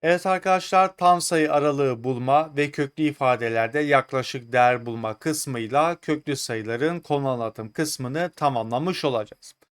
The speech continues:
Şimdi verilen bir köklü ifadenin tam sayı aralığını bulma,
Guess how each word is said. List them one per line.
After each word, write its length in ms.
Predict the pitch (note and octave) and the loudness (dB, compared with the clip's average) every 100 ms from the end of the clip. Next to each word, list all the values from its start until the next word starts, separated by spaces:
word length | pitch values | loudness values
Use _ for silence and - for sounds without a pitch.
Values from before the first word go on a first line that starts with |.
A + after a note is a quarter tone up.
| _ _ _ _ | _ _ _ _
Şimdi 340 | - G#3+ G#3+ G3 | -12 -6 -2 2
verilen 440 | G3 G3 G#3 F#3+ | 2 4 2 2
bir 140 | G#3 | -6
köklü 420 | F#3+ - F3+ - G3+ | -6 -4 -4 -4 -6
ifadenin 680 | F#3+ - E3+ D3+ D#3+ G3 F#3 | -4 2 2 2 -2 -4 -8
tam 280 | - F#3+ F#3 | -4 -2 -2
sayı 300 | - E3+ E3+ | -2 0 2
aralığını 540 | D3 C3+ B2+ D#3 F3+ | 2 2 0 0 0
bulma, 300 | D#3 B2 G#2+ | -2 -2 -6